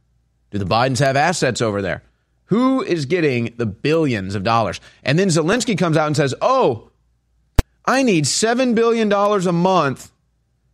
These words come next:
from the E U or nato to fight this war." The U S says, "We'll, we'll belly up." Course,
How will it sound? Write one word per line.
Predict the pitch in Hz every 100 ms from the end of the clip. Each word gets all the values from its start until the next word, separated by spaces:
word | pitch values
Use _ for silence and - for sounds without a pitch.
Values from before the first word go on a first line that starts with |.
| _
from | - 165
the | 156 143
E | 185 185 175
U | 175 170
or | 131
nato | 139 160 147 135 107 101 98 - _
to | 123
fight | - 151 151
this | 139 131
war." | 123 113 71 - _ _ _ _ _ _ _ _ _ _ _ _ _ _ _ _ _ _ _ _ _ _ _ _
The | 73
U | 95 120
S | 120
says, | - 113 113 - - - - - -
"We'll, | 117 226 233 - -
we'll | 196
belly | 214 165 165 156
up." | 165 170 - _ _ _ _ _ _ _ _ _ _ _ -
Course, | 139 120